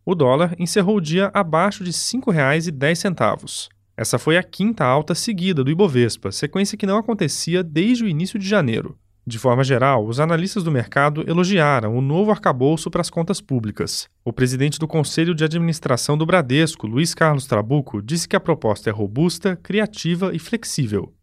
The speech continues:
O economista Alexandre Espírito Santo destacou a previsibilidade das regras apresentadas. O texto propõe que o crescimento das despesas acompanhe o avanço das receitas, mas seja limitado a setenta por cento da arrecadação projetada.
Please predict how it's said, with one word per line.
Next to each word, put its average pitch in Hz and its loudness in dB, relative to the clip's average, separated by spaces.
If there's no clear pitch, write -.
O 139 2
economista 131 0
Alexandre 139 0
Espírito 131 -4
Santo 147 0
destacou 175 0
a 190 2
previsibilidade 190 0
das 147 0
regras 135 0
apresentadas. 151 -2
O 143 -2
texto 175 2
propõe 175 2
que 185 -4
o 190 -4
crescimento 165 0
das 151 2
despesas 120 2
acompanhe 160 2
o 139 4
avanço 151 2
das 180 0
receitas, 139 0
mas 120 -2
seja 170 2
limitado 156 2
a - -2
setenta 226 -4
por 151 -6
cento 160 -4
da 175 0
arrecadação 196 0
projetada. 180 -2